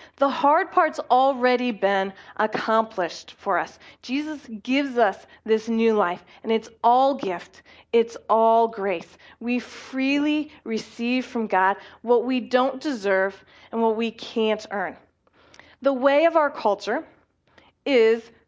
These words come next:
deserving and earning. It's accomplishing, striving, competing, performing. And the holidays are equally about accomplishing, striving, competing,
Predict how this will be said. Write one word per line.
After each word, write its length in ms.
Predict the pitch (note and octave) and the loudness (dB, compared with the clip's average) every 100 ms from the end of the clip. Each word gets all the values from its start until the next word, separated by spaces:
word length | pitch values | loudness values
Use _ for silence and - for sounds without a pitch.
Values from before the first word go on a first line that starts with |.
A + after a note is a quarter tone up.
| _ _ _ _ - | _ _ _ _ -4
deserving 760 | A#3+ G#3 A3+ A3 G3 G3+ G3 F#3+ _ A#3 | -2 2 2 2 2 -2 -4 -10 _ -2
and 180 | A3 - | -2 -2
earning. 320 | G3+ F#3+ F3+ - - | -4 -4 -10 -14 -12
It's 160 | G3+ | -6
accomplishing, 840 | G#3+ - C4 B3 B3+ A#3+ - A3+ A3+ | -6 -2 0 0 0 -2 -2 -4 -4
striving, 720 | - A#3 A3 A3+ A3+ A3+ A3 | -2 2 4 2 2 0 -2
competing, 720 | A3+ G3 - A3+ A3+ A3+ A3+ - _ | -6 -10 -8 -4 0 0 -2 -12 _
performing. 880 | - G#3+ - A#3 A3+ A#3 A#3 A#3 A3+ _ _ _ _ _ _ _ _ _ A#3 | -2 -2 -2 0 2 2 0 -2 -8 _ _ _ _ _ _ _ _ _ -2
And 120 | B3 | 0
the 60 | |
holidays 720 | C4 D#4+ F#4 C#4 G#3 G3+ G#3 - - - _ _ _ - | 2 2 2 2 2 2 2 -2 -12 -20 _ _ _ -2
are 100 | B3 | 0
equally 380 | B3 C4 B3 A3+ | 0 0 2 4
about 320 | G#3 G3 G3+ | 4 4 2
accomplishing, 560 | - A3 G#3+ A3 A3 A3 | 2 0 0 -4 -4 -6
striving, 520 | - G#3 G3+ G3+ G#3+ | -2 0 2 0 -4
competing, 560 | G#3+ G#3+ - G3+ G3+ | -6 -10 -8 -4 -4